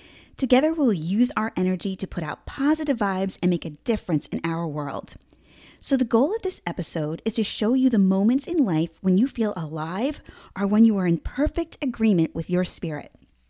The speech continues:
So what does that mean, to be alive? Now, we all know the obvious definition, right? Not dead, still breathing, et cetera. But then there's the more subtle meaning,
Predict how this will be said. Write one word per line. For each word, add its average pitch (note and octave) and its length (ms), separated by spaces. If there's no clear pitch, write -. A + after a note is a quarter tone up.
So D#4 140
what G4 100
does F4+ 80
that E4+ 100
mean, G#3 240
to F3+ 140
be F3+ 160
alive? - 500
Now, F3 200
we F#3+ 100
all A#3+ 140
know A3 100
the F3+ 240
obvious F3 500
definition, D3 560
right? F3 300
Not D#3+ 340
dead, F#3 480
still - 360
breathing, D#3 600
et F3+ 140
cetera. C#3+ 500
But D4+ 80
then A#4+ 140
there's B4 220
the F#4 100
more D#4+ 160
subtle D4+ 440
meaning, D3+ 460